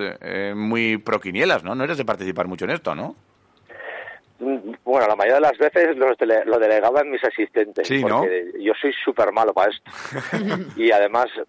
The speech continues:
Speaker 2: eh, es que es muy complicado porque, mm, ya, pueden pasar tantas cosas en un partido
Speaker 1: Ya.
Speaker 2: que, que es muy difícil.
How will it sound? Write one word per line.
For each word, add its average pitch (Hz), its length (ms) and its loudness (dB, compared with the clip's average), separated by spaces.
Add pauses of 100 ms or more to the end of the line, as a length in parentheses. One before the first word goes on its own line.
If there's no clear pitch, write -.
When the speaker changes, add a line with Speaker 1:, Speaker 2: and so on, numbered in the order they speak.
(140)
Speaker 2:
eh, - 200 -8
es 110 160 -2
que 107 440 4
es 113 80 0
muy 151 140 2
complicado 120 520 2
porque, 95 560 0
mm, 90 580 -20
ya, 85 160 -2 (520)
pueden 147 200 0
pasar 107 280 -2
tantas 123 380 0
cosas 180 480 2
en 127 120 -2
un 131 100 -2
partido 143 760 4 (400)
Speaker 1:
Ya. 85 240 -10 (480)
Speaker 2:
que, 101 840 2 (420)
que 107 120 0
es 98 120 -4
muy 123 120 -2
difícil. 117 560 -2